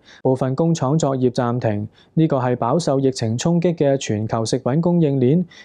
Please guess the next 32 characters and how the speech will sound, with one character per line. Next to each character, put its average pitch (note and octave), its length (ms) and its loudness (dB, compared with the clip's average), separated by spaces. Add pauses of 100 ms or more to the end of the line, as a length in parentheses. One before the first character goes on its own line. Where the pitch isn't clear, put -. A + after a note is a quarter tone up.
面 D3 160 2
臨 A2+ 180 0
嘅 C#3+ 180 2
最 C#3+ 240 2
新 E3 240 0
威 D#3+ 160 2
脅。 C3 280 2 (500)
根 C#3+ 160 0
據 B2+ 100 2
J C#3+ 220 2
B C#3+ 180 2
S C3+ 240 0
美 A#2+ 140 2
國 C3 180 0
公 D3 240 0
司 D3 180 0
三 C#3+ 300 -2
十 A#2 160 -2
一 C#3 80 0
號 A#2+ 180 0
發 B2+ 200 -2
表 A#2 220 0
嘅 C3+ 180 0
一 C#3+ 160 2
份 A2+ 180 -2
聲 C#3 180 0
明 G2+ 160 -4
表 A2+ 200 2
示， A#2 360 2 (300)
該 C#3+ 160 0
公 D3 180 0
司 C#3+ 200 0